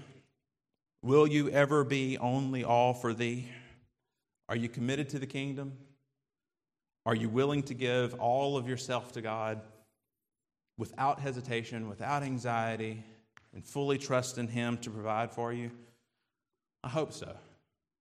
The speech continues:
And if you do, I've got some good news for you. God provides for his saints, for the kingdom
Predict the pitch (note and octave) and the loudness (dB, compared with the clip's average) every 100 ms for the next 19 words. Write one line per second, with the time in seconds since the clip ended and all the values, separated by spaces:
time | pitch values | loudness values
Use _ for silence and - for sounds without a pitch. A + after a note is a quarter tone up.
0 | _ _ _ _ _ _ _ _ _ - | _ _ _ _ _ _ _ _ _ -4
1 | B2 B2 C3+ D3+ C3+ A2+ G#2+ - - - | -4 -2 -2 -2 0 -2 -6 -16 -20 -18
2 | - B2 B2 A2+ B2+ A#2+ G#2+ G2 - F#2 | -8 -6 -4 -2 0 0 -4 -6 -10 -10
3 | F#2+ F2+ - _ _ _ _ _ _ _ | -10 -16 -20 _ _ _ _ _ _ _
4 | _ - A2 A2+ B2 B2 A#2+ G#2+ G2+ G2+ | _ -4 0 2 0 -2 -4 -2 -2 -4
5 | G2 G2+ G2 G2 G2 - F2 - - - | -8 -8 -8 -8 -12 -12 -14 -14 -14 -14
6 | - _ _ _ _ _ _ _ _ _ | -16 _ _ _ _ _ _ _ _ _
7 | _ - G2+ - A#2+ A#2+ A#2+ A2+ | _ -20 -16 -10 -6 -4 -4 -8